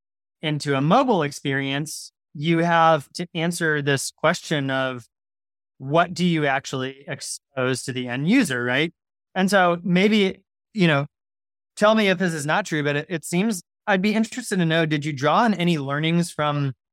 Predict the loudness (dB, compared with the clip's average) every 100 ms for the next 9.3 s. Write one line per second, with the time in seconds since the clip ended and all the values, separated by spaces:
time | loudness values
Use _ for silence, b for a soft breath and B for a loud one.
0 | _ _ _ _ _ 0 2 4 2 2
1 | 0 -2 -2 -2 -2 -2 -2 -4 -4 -2
2 | 0 0 -2 -4 -6 -4 -2 -4 -8 -20
3 | -20 _ _ _ _ _ _ _ -10 -4
4 | -4 -6 -2 2 4 4 2 2 2 2
5 | 0 0 0 -2 -2 -6 -8 -8 -4 -2
6 | -2 -4 -4 -2 -2 -2 -4 -8 -8 -4
7 | 2 4 6 4 0 -4 -6 -2 0 2
8 | 2 0 -4 -12 -12 -12 -8 -6 -4 -2
9 | 0 0 0